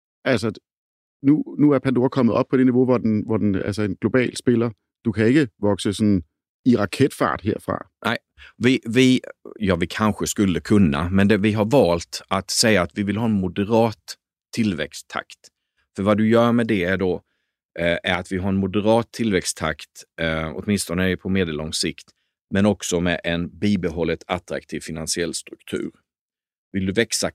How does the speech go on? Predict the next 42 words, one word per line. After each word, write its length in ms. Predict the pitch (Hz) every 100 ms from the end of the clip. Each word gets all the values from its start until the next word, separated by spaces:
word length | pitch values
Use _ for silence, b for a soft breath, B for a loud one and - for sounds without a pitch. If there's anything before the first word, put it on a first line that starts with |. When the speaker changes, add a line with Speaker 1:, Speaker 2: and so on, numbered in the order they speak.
| -
Speaker 2:
kraftigt, 720 | - 127 - _ 107 - - -
låt 220 | 107 104
oss 80 | 95
säga, 240 | 107 92 _ _ _
det 100 | -
kan 200 | 104 107
du 80 | 107
göra 340 | 110 131 135 98
under 180 | 98
perioden 460 | 92 110 113 90 87
när 80 | 87
du 140 | 87
kommer 360 | - 113 82 87
till 100 | -
exempel 400 | 101 123 95 90
med 300 | 98 92 78 _ _ _
en 100 | 98
sån 180 | 98 82
innovation 520 | 85 82 85 98 85
som 160 | -
Moments, 540 | 82 82 55 60 - - _ _ _ _ _
som 120 | - 90
är 240 | 85 82
ny 220 | 98 120
för 140 | 107 107
världen, 560 | 113 98 90 95 95 -
det 80 | 92
är 40 |
en 80 | 85
hit, 440 | 82 120 _ - -
ja, 120 | 98
då 140 | 110
kan 160 | 104 92
du 60 |
växa 320 | 87 92 - 69
väldigt 260 | 80 64
kraftigt. 400 | - 76 - 50 _ _ _ _ _
Men 160 | 95 -
över 340 | 123 110 98
en 260 | 98 107 101
ekonomisk 640 | 98 - 110 95 87 -
cykel 680 | - - 101 - _ 90 98